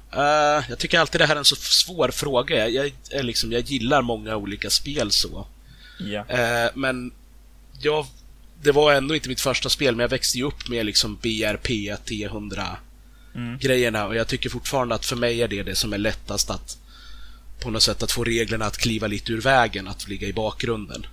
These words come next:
Speaker 1: Eh, det är väldigt tydligt, jag tycker det är enkelt med procentsatser och så. Det, det är lätt att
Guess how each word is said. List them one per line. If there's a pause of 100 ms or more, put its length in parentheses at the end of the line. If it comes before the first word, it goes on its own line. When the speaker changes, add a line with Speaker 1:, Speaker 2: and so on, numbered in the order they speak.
(240)
Speaker 1:
Eh,
det
är
väldigt
tydligt,
jag
tycker
det
är
enkelt
med
procentsatser
och
så. (120)
Det,
det
är
lätt
att